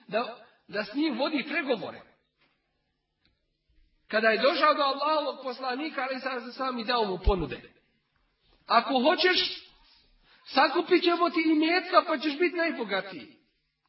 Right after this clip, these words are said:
Ako hoćeš, postavit ćemo te za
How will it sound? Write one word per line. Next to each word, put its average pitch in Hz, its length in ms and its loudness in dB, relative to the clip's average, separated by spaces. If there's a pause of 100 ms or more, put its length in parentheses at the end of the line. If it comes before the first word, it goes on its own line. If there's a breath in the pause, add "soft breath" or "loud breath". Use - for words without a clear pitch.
(360 soft breath)
Ako 226 260 -4
hoćeš, 339 520 0
postavit 339 500 0
ćemo 359 280 0
te 294 320 0 (300)
za 202 380 0